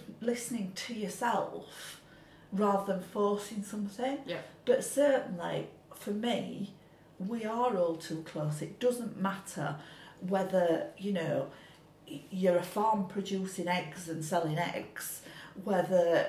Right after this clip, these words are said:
Speaker 1: you're, I don't know, a business coach, whether you're an accountant, whatever your job is, I think we're all too close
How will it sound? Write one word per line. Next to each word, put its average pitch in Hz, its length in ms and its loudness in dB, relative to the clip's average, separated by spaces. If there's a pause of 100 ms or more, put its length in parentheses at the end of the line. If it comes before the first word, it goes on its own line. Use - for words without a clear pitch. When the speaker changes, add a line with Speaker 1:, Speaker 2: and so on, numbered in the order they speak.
(160)
Speaker 1:
you're, 170 760 2 (220)
I 151 120 -12
don't - 100 -8
know, 156 200 -2
a 147 100 0
business 180 540 -2
coach, - 560 -2
whether 180 180 0
you're 170 160 -4
an 160 80 -4
accountant, 170 960 -2 (380)
whatever 247 560 2
your 214 220 -4
job 240 340 -4
is, - 400 -6
I 196 140 -6
think 214 340 -6
we're 220 200 -6
all 196 220 0
too 185 340 -6
close 196 580 2